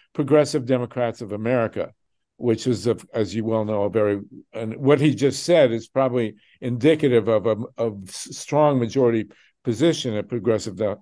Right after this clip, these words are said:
De-, Democrats of America. Ca-, Carl Grossman, I've asked you to come on to talk about nuclear. I, I hope you've got time for this. Uh, Carl is a, uh, is scheduled next. He's a full professor, uh, in, on Stony Brook, uh, uh, in, uh,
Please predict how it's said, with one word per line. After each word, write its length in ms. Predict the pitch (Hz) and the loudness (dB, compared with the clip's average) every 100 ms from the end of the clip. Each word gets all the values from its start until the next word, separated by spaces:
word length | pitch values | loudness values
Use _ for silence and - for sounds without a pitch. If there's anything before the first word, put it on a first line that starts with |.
| 95 | -6
De-, 180 | 110 131 | -6 -4
Democrats 520 | 107 104 101 95 101 | -4 -4 -4 -6 -6
of 60 | |
America. 320 | 101 107 - - - - - | -4 -2 -4 -6 -12 -20 -4
Ca-, 300 | 190 175 135 | 0 2 4
Carl 280 | 214 220 | 6 6
Grossman, 440 | 156 180 175 151 143 | 8 6 6 0 2
I've 120 | 135 | 4
asked 280 | 151 156 151 | 4 2 -2
you 40 | |
to 80 | 131 | -4
come 160 | 131 135 | -2 0
on 320 | 143 135 127 _ _ | 2 0 -4 _ _
to 80 | - | -2
talk 240 | 151 143 | 4 4
about 180 | 127 127 | 2 0
nuclear. 460 | 139 151 135 113 - | -2 -2 0 -2 -2
I, 100 | 127 | -4
I 20 | |
hope 220 | 127 170 160 | -2 -2 -4
you've 100 | 123 | -2
got 200 | 123 - | -4 -4
time 280 | 143 143 | -6 -6
for 120 | 135 113 | -8 -4
this. 340 | 104 98 - _ _ _ _ - | -4 -6 -12 _ _ _ _ 0
Uh, 200 | 113 113 | 2 2
Carl 360 | - 160 151 | 4 4 6
is 120 | 135 | 4
a, 200 | 127 117 117 | 4 4 2
uh, 160 | 139 123 | 0 0
is 540 | 143 139 143 139 117 - | 0 -4 -2 -4 -4 -2
scheduled 380 | 160 139 127 | 0 0 0
next. 320 | 131 135 135 _ _ _ | 0 -2 -4 _ _ _
He's 180 | 147 135 | -2 0
a 80 | 143 | 2
full 220 | 160 147 | 4 2
professor, 760 | 143 139 147 135 147 123 120 - | 0 2 2 2 -2 -2 -4 -6
uh, 240 | 117 117 | -6 -4
in, 180 | 135 117 117 | -4 -6 -6
on 160 | 131 113 | -6 -6
Stony 420 | - - 147 143 | -6 2 2 2
Brook, 380 | 135 127 113 - _ _ _ - | 2 4 2 0 _ _ _ -4
uh, 40 | 117 113 113 | 0 2 0
uh, 360 | - 120 117 - | -4 -4 -4 -4
in, 200 | 127 117 | -4 -2
uh, 200 | 117 113 | -2 -2